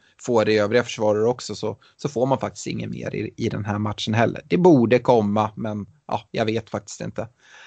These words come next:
Eh, annars försvarsmässigt, det här är femtonde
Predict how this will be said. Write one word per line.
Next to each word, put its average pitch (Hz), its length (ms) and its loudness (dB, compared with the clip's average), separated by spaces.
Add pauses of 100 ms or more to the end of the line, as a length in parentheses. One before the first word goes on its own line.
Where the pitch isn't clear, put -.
(260)
Eh, 123 280 4
annars 135 360 4
försvarsmässigt, 120 960 -2
det - 80 -6
här 120 160 0
är 117 140 2
femtonde 127 800 -2